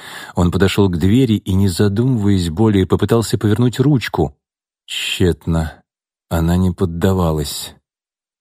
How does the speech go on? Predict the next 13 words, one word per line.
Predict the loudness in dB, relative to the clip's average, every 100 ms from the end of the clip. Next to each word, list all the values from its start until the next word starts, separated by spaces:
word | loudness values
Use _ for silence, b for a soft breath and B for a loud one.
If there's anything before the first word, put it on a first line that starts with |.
| _ -8
«Убить | -4 -4 -2 0 0
себя | -4 -4 -2 0 -2
сейчас, | -2 -4 -2 0 0 -2 -6
немедленно! | -2 0 2 0 0 -2 -4 -4 -6 -8 -14 -20 _ B B
Убить!» | 0 2 2 2 4 2 -2 -12 -12 -16 _ _ _ _ _
Он | -2 2
ринулся | 4 4 2 2 2
в | 4
вагон, | 4 4 4 4
рванул | 4 4 4 2
на | 2
себя | 2 2
дверь. | 4 4 2 0